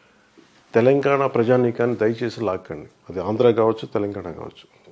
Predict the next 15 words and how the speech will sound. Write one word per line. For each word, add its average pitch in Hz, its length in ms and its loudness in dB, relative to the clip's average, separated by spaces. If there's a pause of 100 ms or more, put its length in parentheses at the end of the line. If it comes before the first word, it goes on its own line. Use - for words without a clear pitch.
ప్రజల్ని 131 420 0
పాలకుల 120 380 0
నుంచి 104 200 -6
వేరు 110 180 0
చేయమని 117 320 -6
నేను 107 160 -8
కోరుకుంటున్నాను. 101 560 -10 (460)
ముఖ్యంగా 139 420 0
వైసీపీ 131 460 4
సీనియర్ 131 420 4
నాయకులు 120 340 2
కూడా 123 360 -2
మీరు 110 220 -4
దీన్ని 110 260 -4
స్పందించాలి. 107 600 -6